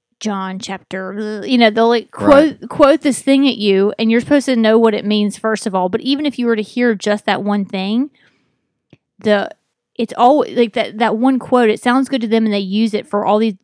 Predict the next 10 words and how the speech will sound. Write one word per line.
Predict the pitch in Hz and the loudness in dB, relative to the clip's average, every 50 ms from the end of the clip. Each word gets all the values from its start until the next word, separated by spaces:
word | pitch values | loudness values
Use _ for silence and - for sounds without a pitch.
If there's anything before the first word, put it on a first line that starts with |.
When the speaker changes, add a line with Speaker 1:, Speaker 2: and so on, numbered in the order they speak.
| - 214 | -12 -4
Speaker 1:
different | 196 220 202 - 185 196 | -4 -4 -2 -4 -6 -6
situations. | - 202 - - 196 196 202 226 220 - 196 185 - | -8 -8 -6 -2 0 2 2 2 0 0 -4 -6 -6
And | - 202 208 | -6 -4 0
then | 220 233 285 | 0 0 0
you | 339 330 262 | -2 -4 -4
read | 226 226 226 220 | -2 -2 0 0
it | 214 - | -2 -4
in | 208 208 | -4 -6
the | 196 180 | -6 -6
bigger | 170 - 190 190 208 202 196 196 - - | -4 -4 -4 -2 -2 -2 -2 -4 -6 -10